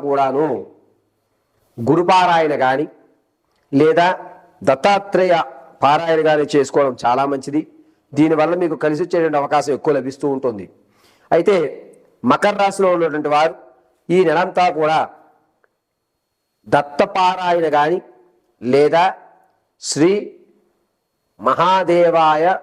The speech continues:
గురుదేవాయ నమో నమః అనేటువంటి మంత్రం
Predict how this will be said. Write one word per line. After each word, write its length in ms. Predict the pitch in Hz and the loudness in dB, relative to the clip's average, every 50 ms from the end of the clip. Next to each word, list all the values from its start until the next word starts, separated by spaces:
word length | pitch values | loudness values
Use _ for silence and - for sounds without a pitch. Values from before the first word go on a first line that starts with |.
| - - _ _ _ _ _ _ 123 117 113 113 117 | -10 -20 _ _ _ _ _ _ -20 -18 -14 -6 0
గురుదేవాయ 1120 | 135 156 180 202 196 - - - - - 135 147 151 156 156 160 160 156 156 156 160 175 165 147 | 2 2 2 2 0 -2 -8 -20 -20 -10 -2 0 0 0 2 2 0 2 2 0 0 -2 -4 -6
నమో 200 | 139 139 156 165 175 175 165 156 | -6 -2 0 0 0 0 0 -2
నమః 240 | 147 147 147 139 135 143 143 - - - - 131 | -4 -2 -2 -2 0 0 0 -2 -4 -6 -8 -4
అనేటువంటి 420 | 139 147 151 147 147 143 139 143 131 | 0 0 0 0 0 -2 -2 -2 -4
మంత్రం 240 | 127 131 123 160 165 | -4 -4 -2 -2 -2